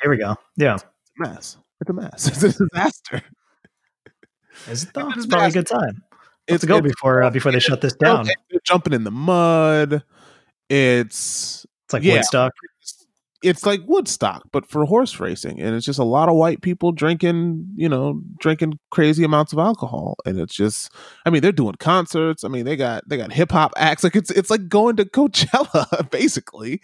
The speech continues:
Speaker 2: or I guess going to Woodstock or any of the other. I mean, I'm old, but any of the other, you know, now famous, um, you know, big parties. That's what it is.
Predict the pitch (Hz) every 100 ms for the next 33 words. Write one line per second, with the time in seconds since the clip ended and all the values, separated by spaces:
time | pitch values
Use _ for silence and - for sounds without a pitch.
0 | - - - - - 175 180 233 - 180
1 | 165 143 123 131 160 151 160 147 - 123
2 | 151 139 107 107 104 101 92 131 120 101
3 | 95 98 - 101 139 147 127 120 117 107
4 | 104 - _ _ _ 127 107 95 101 104
5 | _ _ _ 120 120 117 107 101 - 117
6 | 107 104 - - - _ _ _ _ _
7 | _ _ 104 104 101 101 98 98 98 _
8 | _ _ _ _ _ 135 107 101 123 98
9 | - 110 98 101 131 - 165 165 - -
10 | -